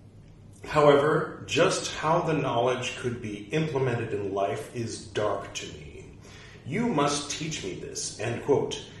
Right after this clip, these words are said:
His soul said, quote, "There is not much to say about this.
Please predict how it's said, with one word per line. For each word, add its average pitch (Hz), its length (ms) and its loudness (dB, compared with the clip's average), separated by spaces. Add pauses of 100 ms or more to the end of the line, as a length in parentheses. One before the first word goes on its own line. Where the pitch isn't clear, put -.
(120)
His - 320 2
soul 170 340 8
said, - 680 2 (840)
quote, - 420 4 (1200)
"There 123 200 6
is 120 140 4
not 113 260 4
much - 240 0
to 135 100 0
say 143 300 4
about - 340 -2
this. - 440 -10